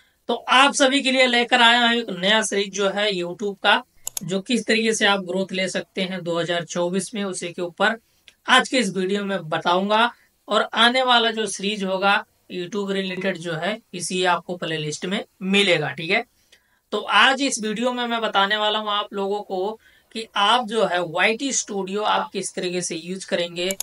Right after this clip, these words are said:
और उसका benefit आपको आने वाला time में क्या मिलेगा और अभी जो है क्या-क्या changes हो चुके हैं।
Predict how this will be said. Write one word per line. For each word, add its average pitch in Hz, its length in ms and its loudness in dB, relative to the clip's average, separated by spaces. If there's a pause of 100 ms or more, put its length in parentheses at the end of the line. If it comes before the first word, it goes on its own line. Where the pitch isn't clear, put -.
(240)
और 208 160 2
उसका 208 280 -2
benefit 175 480 -4
आपको 165 300 -2
आने 170 260 0
वाला 170 220 -2
time 160 280 -6
में 156 160 -10
क्या 190 200 0
मिलेगा 202 400 0
और 208 140 2
अभी 175 260 -2
जो 175 120 -4
है 170 80 -4
क्या-क्या 160 380 -6
changes 165 380 -6
हो 160 200 -4
चुके 214 360 0
हैं। 208 220 0